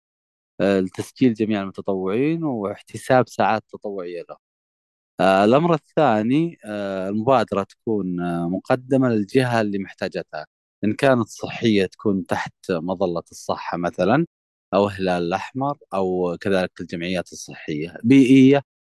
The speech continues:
آه، تحت مظلة، آه، وزارة البيئة والمياه والزراعة، أو تحت، آه، المركز الوطني للالتزام البيئي،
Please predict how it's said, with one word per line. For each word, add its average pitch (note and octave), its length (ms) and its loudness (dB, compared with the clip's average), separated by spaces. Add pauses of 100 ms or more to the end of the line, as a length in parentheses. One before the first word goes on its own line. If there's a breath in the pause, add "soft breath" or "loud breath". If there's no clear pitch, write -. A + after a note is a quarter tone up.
(140)
آه، F#2+ 120 4
تحت - 360 -6 (160)
مظلة، F#2+ 520 0 (140)
آه، F2 240 -4
وزارة F2+ 380 -2 (100)
البيئة F2 260 -4
والمياه E2+ 340 -8
والزراعة، E2+ 720 -4 (100)
أو F#2+ 100 -4
تحت، - 440 -10
آه، E2+ 220 -4 (420)
المركز F2+ 400 -2
الوطني F2+ 520 0
للالتزام F2 580 -6
البيئي، E2+ 580 -4